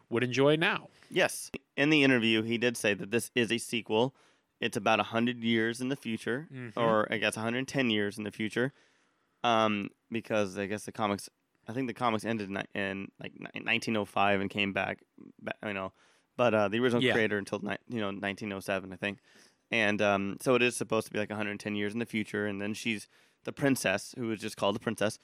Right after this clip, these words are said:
Speaker 2: has gone through so many different, um, playmates. Um,
Speaker 1: Exactly.
Speaker 2: which is awesome and terrifying at the exact same time. And, um,
Speaker 1: Well
Speaker 2: so it is, it is a sequel-esque, and it is a little, I guess, a little dark,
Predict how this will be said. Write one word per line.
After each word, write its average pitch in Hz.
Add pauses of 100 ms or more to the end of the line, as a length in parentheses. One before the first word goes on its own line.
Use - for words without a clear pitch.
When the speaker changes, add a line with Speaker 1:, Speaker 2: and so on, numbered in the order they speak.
(460)
Speaker 2:
has 123
gone 120
through 113
so 113
many 104
different, 98
um, 95 (280)
playmates. 139 (640)
Um, -
Speaker 1:
Exactly. 123
Speaker 2:
which 123
is 117
awesome 113
and 104
terrifying 101
at -
the 98
exact 95
same 98
time. - (540)
And, 110
um, 98 (100)
Speaker 1:
Well 127
Speaker 2:
so 160
it 175
is, 185
it 139
is 160
a 147
sequel-esque, 107
and 104
it 107
is 120
a -
little, 147 (560)
I 156
guess, 233
a 185
little 160
dark, -